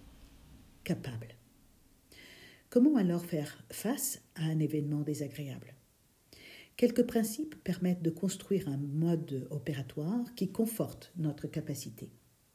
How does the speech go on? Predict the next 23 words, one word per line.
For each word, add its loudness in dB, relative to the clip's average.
Tout -6
d'abord, -4
il 6
est 4
important 0
de 0
considérer 2
qu'en -2
dehors 2
des -2
enfants, -2
des -2
personnes -2
âgées 2
dépendantes -2
et 6
des 6
sujets 4
mentalement 2
déficients, -2
nous 8
avons 4
tous 0